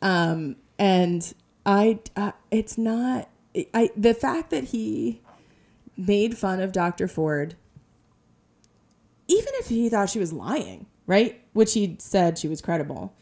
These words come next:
but publicly made fun of her.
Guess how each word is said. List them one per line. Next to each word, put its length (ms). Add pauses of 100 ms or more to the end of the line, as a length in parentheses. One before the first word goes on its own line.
(300)
but 220
publicly 1120
made 320
fun 280
of 120
her. 420